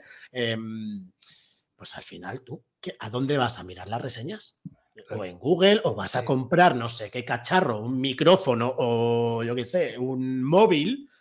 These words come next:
Speaker 1: ¿y qué es lo que vas a mirar? A ver, las reseñas de la
Speaker 2: Claro,
Speaker 1: gente que lo
Speaker 2: claro.
Speaker 1: tiene. Es exactamente lo mismo, pero transformémoslo en audiovisual y propongámoslo a nuestros clientes.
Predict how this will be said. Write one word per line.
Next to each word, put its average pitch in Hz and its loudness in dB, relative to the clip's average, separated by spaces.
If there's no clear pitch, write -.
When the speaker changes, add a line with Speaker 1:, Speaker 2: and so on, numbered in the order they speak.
Speaker 1:
¿y 120 -20
qué 135 -8
es 120 -10
lo 143 -2
que 139 -4
vas 131 -4
a 120 -6
mirar? 104 -6
A 90 -12
ver, 104 -10
las 92 -10
reseñas 117 -4
de 110 -8
la 101 -6
Speaker 2:
Claro, - -12
Speaker 1:
gente 120 -8
que 123 -6
lo 101 -6
Speaker 2:
claro. 110 -12
Speaker 1:
tiene. - -20
Es 240 6
exactamente 135 -4
lo 180 2
mismo, 262 0
pero 127 -4
transformémoslo 131 -4
en 110 -8
audiovisual 107 -8
y 120 -16
propongámoslo 110 -10
a 135 -4
nuestros 101 -4
clientes. - -8